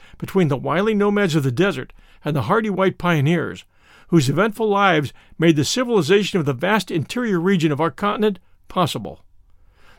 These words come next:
Their daring compelled its development, which has resulted in the genesis of great states and large cities.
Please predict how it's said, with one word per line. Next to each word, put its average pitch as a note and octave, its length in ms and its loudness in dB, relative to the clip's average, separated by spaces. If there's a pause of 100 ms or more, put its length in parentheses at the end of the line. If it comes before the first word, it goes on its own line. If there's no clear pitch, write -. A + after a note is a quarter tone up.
Their E3+ 180 2
daring F3+ 460 2
compelled F#3 420 0
its - 100 -6
development, D#3+ 540 -4 (380)
which E3 140 0
has E3+ 120 4
resulted F#3+ 480 2
in F#3 80 0
the E3 80 2
genesis F3+ 460 -2
of B2+ 120 -6
great F#3+ 240 -2
states - 480 -2
and C#3 100 -8
large F3 280 0
cities. C#3 500 -4